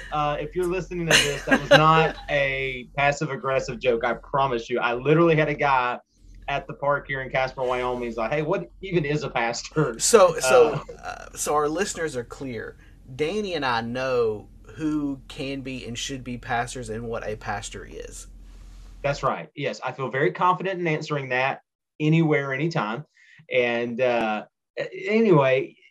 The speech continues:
Speaker 1: yeah, witness-wise, <laughs> um, as I try to circle this back now, I've cracked myself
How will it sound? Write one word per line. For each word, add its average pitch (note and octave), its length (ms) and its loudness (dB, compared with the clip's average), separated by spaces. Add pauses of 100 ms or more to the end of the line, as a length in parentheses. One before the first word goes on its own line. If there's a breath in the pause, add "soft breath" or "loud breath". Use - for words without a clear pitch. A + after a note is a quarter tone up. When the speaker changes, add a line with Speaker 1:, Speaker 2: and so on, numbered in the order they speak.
(100)
Speaker 1:
yeah, E3+ 340 4 (120)
witness-wise, D#3 1120 2 (100)
<laughs> - 80 -10
um, B2 460 0
as A#2+ 120 -4
I B2+ 80 0
try D3 160 2
to B2 80 0
circle C#3 360 -2
this A2+ 160 -2
back A#2 280 -2
now, G#2 180 -6
I've G#2+ 100 -12
cracked A2+ 300 -6
myself G#2 320 -8